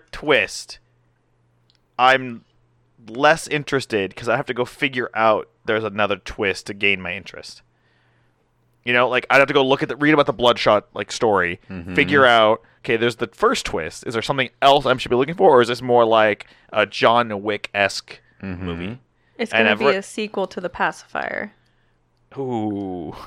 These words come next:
Speaker 1: nice,
Speaker 3: That's
Speaker 1: nice
Speaker 3: the
Speaker 1: call out.
Speaker 3: twist.
Speaker 1: Yeah. <laughs> Uh, so, like, yeah, just, it's one of those things. I, Britt, what did you think? It was just kinda like, eh.
Speaker 3: I, I don't care.
Speaker 2: Yes.
Speaker 1: Yeah, okay,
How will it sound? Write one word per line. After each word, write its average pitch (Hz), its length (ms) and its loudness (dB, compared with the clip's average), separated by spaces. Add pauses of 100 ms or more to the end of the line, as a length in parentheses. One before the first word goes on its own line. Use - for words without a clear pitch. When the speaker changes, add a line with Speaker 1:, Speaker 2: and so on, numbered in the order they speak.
(360)
Speaker 1:
nice, 87 460 -12
Speaker 3:
That's - 160 0
Speaker 1:
nice 80 120 -10
Speaker 3:
the - 60 -10
Speaker 1:
call - 180 -4
out. 85 160 -6
Speaker 3:
twist. - 240 -20 (200)
Speaker 1:
Yeah. - 180 -18 (200)
<laughs> - 60 -8 (1000)
Uh, 104 320 0
so, 170 120 0
like, 139 140 4
yeah, 101 260 0
just, 120 200 -6
it's 123 140 -8
one 127 140 0
of - 20 0
those 107 160 -2
things. 92 260 -8
I, 123 220 0 (220)
Britt, 147 180 4
what 156 80 6
did 151 100 -2
you 120 120 -2
think? 90 180 -2
It - 20 -10
was 98 100 -6
just 104 120 -6
kinda 117 120 0
like, 104 180 0
eh. 151 160 -4 (420)
Speaker 3:
I, - 180 -2
I 220 200 4
don't 196 180 -2
care. - 260 -4 (280)
Speaker 2:
Yes. - 140 -8
Speaker 1:
Yeah, 104 180 0
okay, - 140 -12